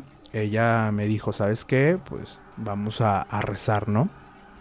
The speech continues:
Me rezamos lo que ella sabía, lo que yo sabía. Y, y pasa que cuando platicábamos,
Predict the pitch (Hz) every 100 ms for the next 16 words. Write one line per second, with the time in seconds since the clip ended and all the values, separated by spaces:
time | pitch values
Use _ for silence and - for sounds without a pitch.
0 | - - - 120 110 101 107 113 107 113
1 | 110 127 139 139 117 - 101 104 107 98
2 | 123 135 107 98 95 107 107 139 220 -
3 | - - - - - - 156 135 147 185
4 | - - - - 156 165 208 - 233 233
5 | 370 - 143 131 131 131 143 131 156 -
6 | 147 165 196 320 -